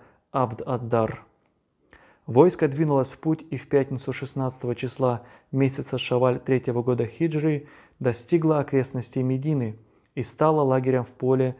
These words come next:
на краю вади Канат, поблизости от гор Айнайн и Ухуд.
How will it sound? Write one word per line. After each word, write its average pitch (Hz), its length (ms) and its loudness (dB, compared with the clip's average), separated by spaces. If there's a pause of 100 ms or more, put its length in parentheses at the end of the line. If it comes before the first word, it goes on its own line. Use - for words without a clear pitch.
(240)
на 120 160 -4
краю 120 360 0
вади 120 340 0
Канат, 127 540 -4 (320)
поблизости 135 580 0
от 131 160 0
гор 127 400 0
Айнайн 127 640 -2 (320)
и 143 80 -2
Ухуд. 117 540 -2